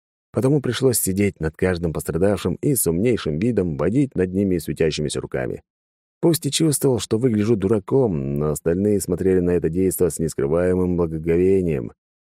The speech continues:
Вышел из больницы уже с пониманием, что надо будет изучить список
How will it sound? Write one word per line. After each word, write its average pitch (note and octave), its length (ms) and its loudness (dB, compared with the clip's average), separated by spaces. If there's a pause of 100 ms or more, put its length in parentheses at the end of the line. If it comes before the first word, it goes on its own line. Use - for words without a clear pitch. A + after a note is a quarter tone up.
(380)
Вышел C3+ 440 2
из A2 100 0
больницы G#2 540 2
уже F#2+ 200 0
с F2+ 80 -4
пониманием, F2+ 680 0
что - 200 -6
надо E2 240 0
будет D#2+ 320 -4
изучить D2+ 400 -4
список E2+ 380 -2